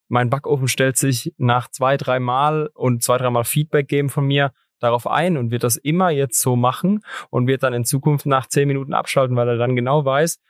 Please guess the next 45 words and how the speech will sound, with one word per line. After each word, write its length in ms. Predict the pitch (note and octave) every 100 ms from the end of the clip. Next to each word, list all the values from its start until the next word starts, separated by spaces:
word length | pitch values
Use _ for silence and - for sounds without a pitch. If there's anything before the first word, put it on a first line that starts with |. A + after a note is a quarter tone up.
| _
das 240 | B2 C#3 -
Brötchen 460 | - C3+ - C#3+
ist 160 | C3 -
dann 160 | A#2
so 160 | A2 C3+
kross, 340 | - C3 C3+
dass 160 | - A2
es 160 | A2+ -
meinem 540 | A2 B2 C3+ C3 B2 _ _ _ _ _ _ _ _ _ _
Benutzer 680 | A#2+ C3 D3+ - C#3+ C#3+ - _
genauso 400 | A#2+ B2 B2 A#2+
schmeckt, 340 | C3 B2+ -
wie 120 | B2
es 140 | A#2 -
ihm, 320 | B2 A#2 A#2+
wie 80 | A#2+
es 60 |
ihm 200 | B2 B2
schmecken 340 | A2 C#3 D#3 A#2+
soll. 160 | G2+
Und 80 | G#2
das 160 | A2+ -
geht 140 | C3
natürlich 300 | A#2+ C3 B2
auch 100 | A2
in 100 | A#2+
andere 320 | A#2 D3 A#2+
Sachen. 320 | G#2 G2 - A2
Das 160 | G#2
geht 120 | -
natürlich 200 | B2 A#2
auch 120 | A#2 A#2
in 60 |
den 100 | A2
Geschirrspüler, 600 | G#2 - D3 - C#3+ C#3+
den 160 | C3+ C3+
wir 140 | C3+
hatten, 380 | C#3 C#3 E3 D#3+ _ _ _ _ _ - -
tatsächlich, 540 | B2 A#2 C#3+ C#3 C#3+ B2+
der 120 | B2
dann 240 | A#2 A2+
die, 280 | G#2+ A#2 A2+ - _ _ _ _ _ _
ja, 180 | A#2 A#2
den 220 | A2+ A2
Schmutzgrad 1200 | - B2 D3 - - - - - A#2+ B2 B2+